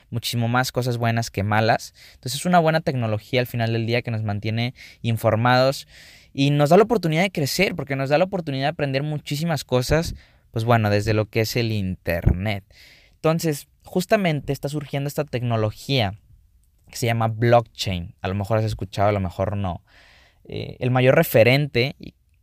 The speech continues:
es el Bitcoin, ¿sí? Cuando tú escuchas Bitcoin, no sabes que estás hablando de blockchain, pero estás hablando de blockchain. Lo primero que se inventó con esta tecnología, que para mí es tan revolucionaria como lo fue el internet en su momento,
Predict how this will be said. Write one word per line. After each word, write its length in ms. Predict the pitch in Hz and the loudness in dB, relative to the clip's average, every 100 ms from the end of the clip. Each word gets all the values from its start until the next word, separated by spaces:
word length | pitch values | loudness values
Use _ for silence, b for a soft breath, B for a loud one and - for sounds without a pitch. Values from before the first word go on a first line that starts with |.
| _ | _
es 180 | 117 - | -6 -2
el 120 | 117 | -2
Bitcoin, 500 | 104 113 - 85 107 _ _ | 0 -2 -4 -10 -10 _ _
¿sí? 320 | - 98 110 - | -12 -10 -10 -10
Cuando 160 | - 107 | -8 -6
tú 60 | 117 | -6
escuchas 280 | 120 127 | -4 0
Bitcoin, 340 | 120 120 - 131 | 0 0 -2 -2
no 100 | 120 | 2
sabes 200 | 120 123 | 2 2
que 60 | |
estás 140 | - 123 | 0 0
hablando 260 | 120 120 | 2 2
de 80 | 120 | 2
blockchain, 420 | 120 127 - 127 | 2 2 0 -4
pero 80 | 127 | -4
estás 160 | 117 120 | -4 -2
hablando 240 | 113 113 | 0 0
de 60 | 98 | 0
blockchain. 480 | 120 113 - 92 - B B B | 0 -2 -8 -12 -14 B B B
Lo 100 | 151 | 0
primero 300 | 151 170 196 | 2 4 4
que 80 | 233 | 2
se 120 | - | 0
inventó 600 | 165 127 117 110 - 156 147 | 0 2 2 0 2 4 4
con 120 | 131 | 2
esta 140 | 131 | 0
tecnología, 840 | - 143 120 98 - - 127 131 b b b | -2 -2 0 -2 -2 -2 0 0 b b b
que 80 | - | -2
para 220 | 123 127 | 4 6
mí 180 | 127 139 | 4 0
es 140 | 147 - | -2 0
tan 260 | 151 156 | 0 2
revolucionaria 840 | 147 147 151 147 127 120 120 117 110 | 2 2 2 -2 -2 -2 0 0 -2
como 180 | 107 | -2
lo 100 | 110 | -2
fue 180 | 107 117 | -2 0
el 80 | 123 | 0
internet 360 | 127 110 107 113 | 0 -2 -2 -2
en 60 | |
su 120 | - | -2
momento, 520 | 110 104 101 98 107 | -2 -2 -4 -4 -8